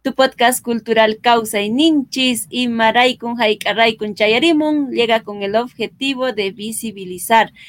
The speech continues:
reflexionar sobre el quehacer de las iniciativas de promoción cultural, artística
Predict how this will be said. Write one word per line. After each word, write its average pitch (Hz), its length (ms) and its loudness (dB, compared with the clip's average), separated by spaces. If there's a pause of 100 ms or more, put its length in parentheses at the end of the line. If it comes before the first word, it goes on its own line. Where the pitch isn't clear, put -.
(220)
reflexionar 254 920 0
sobre 302 320 2
el 285 140 -2
quehacer 277 440 0
de 247 120 -2
las 226 200 -2
iniciativas 220 840 -4
de 220 160 -2
promoción 208 720 -6
cultural, 185 600 -4
artística 269 800 -2